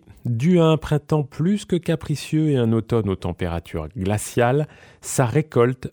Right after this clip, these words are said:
présage un beau désastre. Craignant le gel, notre cher Gabriel décide donc de sortir de terre tous ses plants de haricots. Il se dirige alors vers sa grange pour les suspendre afin qu'ils puissent sécher et continuer leur maturation.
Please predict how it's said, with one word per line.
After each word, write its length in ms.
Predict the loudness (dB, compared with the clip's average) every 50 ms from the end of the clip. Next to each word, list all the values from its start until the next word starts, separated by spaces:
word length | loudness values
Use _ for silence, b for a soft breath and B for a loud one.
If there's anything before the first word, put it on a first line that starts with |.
| _
présage 560 | -8 -4 -2 -2 0 0 2 2 2 0 0 0
un 120 | -2 -2
beau 240 | 0 2 2 2 2
désastre. 1000 | 0 -2 0 2 2 4 4 4 2 2 2 0 -2 -6 -10 -10 -8 -8 -8 -10 _ _ _ _ _ _ _ _
Craignant 380 | -4 0 2 2 4 4 4
le 160 | 2 2 2 0
gel, 400 | 0 2 2 2 2 2 2 2
notre 260 | 2 0 0 -2 -6
cher 300 | -4 -4 -4 -4 -4 -2
Gabriel 680 | -2 0 0 0 0 -2 -2 0 0 0 0 0 -2 -4 B B B B B B B
décide 460 | -2 2 2 2 2 2 0 0 2
donc 440 | 4 4 4 4 4 2 2 0 0
de 180 | 0 2 0 0
sortir 400 | 0 -2 -4 -6 -4 -4 -2 -2
de 100 | -2 -2
terre 400 | -2 -2 0 0 0 0 -2 -6 -10 _ _
tous 240 | -4 -4 -2 -2 -4
ses 240 | -6 -6 -4 -2 -2
plants 260 | -2 0 0 0 0
de 160 | 0 0 -2 -2
haricots. 480 | -2 -2 -2 -2 -4 -4 -6 -8 -8 -8 -10 B B B B B B B -4
Il 100 | -4 -2
se 160 | 0 0 2
dirige 340 | 2 2 2 2 2 2 2
alors 220 | 2 2 2 0
vers 180 | 0 -4 -6 -4
sa 180 | -2 0 0
grange 560 | 0 2 2 2 4 4 2 2 0 -2 -8 _ _
pour 160 | -8 -6 -6
les 80 | -6 -6
suspendre 680 | -6 -6 -6 -6 -6 -4 -2 0 2 2 2 0 -2 B B B B B B
afin 300 | B -2 0 0 0 0
qu'ils 180 | 0 0 -4 -4
puissent 220 | -2 -4 -4 -4
sécher 580 | -6 -6 -4 -4 -4 -2 -2 -4 -4 -4 -4 -6 _
et 100 | -6 -4
continuer 460 | 0 0 0 0 0 0 2 4 4
leur 240 | 4 4 4 2 2
maturation. 720 | 0 0 -2 0 0 0 0 0 0 -2 -4 -4 -6 -6